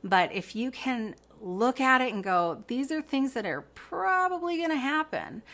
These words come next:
as I go along my journey of change," then these next three tips I give you are gonna be easier to implement. Okay,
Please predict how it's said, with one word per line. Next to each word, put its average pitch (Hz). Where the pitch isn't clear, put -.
as 180
I 180
go 196
along 233
my 175
journey 196
of 190
change," 180
then 196
these 185
next 208
three 247
tips -
I 190
give 214
you 165
are 180
gonna 180
be 175
easier 185
to -
implement. -
Okay, -